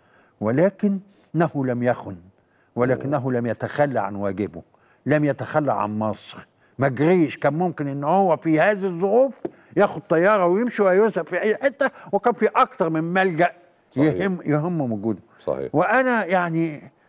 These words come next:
Speaker 1: وعاوز أقول إنه برضو أخطأنا في تقييمنا، وأنا ربما أكون أحد الناس اللي أخطأوا أيضًا في
Speaker 2: مم.
Speaker 1: تقييمنا للسادات، وعملنا له الليلة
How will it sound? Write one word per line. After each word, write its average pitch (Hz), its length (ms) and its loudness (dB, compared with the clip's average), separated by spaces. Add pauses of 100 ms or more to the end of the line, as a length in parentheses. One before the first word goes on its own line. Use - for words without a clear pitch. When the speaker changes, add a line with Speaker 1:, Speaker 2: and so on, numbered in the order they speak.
(200)
Speaker 1:
وعاوز 208 380 2
أقول 208 300 0
إنه 175 380 -2
برضو 180 340 0
أخطأنا 165 580 -2
في 165 180 -6
تقييمنا، 175 580 0
وأنا 170 400 2
ربما 175 640 2
أكون 202 280 -2
أحد 170 380 -2 (100)
الناس 185 460 -2
اللي 180 140 -4
أخطأوا 196 600 0
أيضًا 185 300 0 (340)
في 185 80 -2
Speaker 2:
مم. 156 60 -4
Speaker 1:
تقييمنا 196 440 0
للسادات، 175 800 -2 (600)
وعملنا 180 440 0
له 190 260 4
الليلة 175 560 4